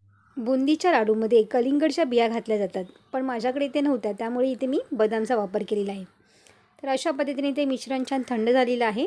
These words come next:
तर आता आपण लाडू वळायला सुरुवात करूया. तर तुम्ही बघू शकताय बघा, मस्त एकदम मऊ लुसलुशीत लाडू आपले एकदम रसरशीत तयार झालेले आहेत. तुम्ही बघू शकता बघा, मस्त याचं टेक्स्चर आहे बघा. तर अशा पद्धतीने इथे मी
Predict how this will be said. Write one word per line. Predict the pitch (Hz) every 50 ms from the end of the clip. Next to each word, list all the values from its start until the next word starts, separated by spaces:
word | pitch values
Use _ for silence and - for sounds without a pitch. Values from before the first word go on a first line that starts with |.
| -
तर | - - 320
आता | 226 208 - 208
आपण | 202 - - 339
लाडू | 440 392 226 202 208 220 220
वळायला | 214 214 214 220 302
सुरुवात | 349 - 269 202 208 202 - -
करूया. | - 208 196 190 190 196 202 _ _ _ _ _ _ _ _ _ _ -
तर | 262
तुम्ही | 226 269 262 254
बघू | 240 240 220 247
शकताय | 240 - 240 202 - 214 214
बघा, | 202 202 196 202 196
मस्त | 202 220 277 294 - - - -
एकदम | 277 262 220 208 247 247 254
मऊ | 247 240 247 277 285
लुसलुशीत | 269 247 - - 233 247 233 - 269 233 -
लाडू | 220 214 208 220 226
आपले | 214 214 - 226 247
एकदम | 254 214 190 233 240 233
रसरशीत | 240 233 220 - - - 269 294 285 - 320 269 -
तयार | - 214 208 214
झालेले | 208 220 202 208 202 202
आहेत. | 196 185 190 196 - _ _ _ _ _ _ _ _ _ _ _ _ _ _ _ _ _ _ _ _ _ -
तुम्ही | 262 240 240
बघू | 226 226 214 226
शकता | 220 - 240 208 196 208
बघा, | 196 190
मस्त | 196 220 240 - - - -
याचं | 262 240 240
टेक्स्चर | 233 247 220 208 - - 254 233
आहे | 226 214
बघा. | 196 190 185 185 190 170 - _ _ _ _ _ _ _ _ _ _ _ _ _ _ _ _ _ _ _ _ _ _ _ _ _ _ _ _ _ _ -
तर | 262 247
अशा | 247 240 - - 339
पद्धतीने | 330 - 240 208 226 220 - 247 233 240
इथे | 233 - 269 285
मी | 262 226 233 311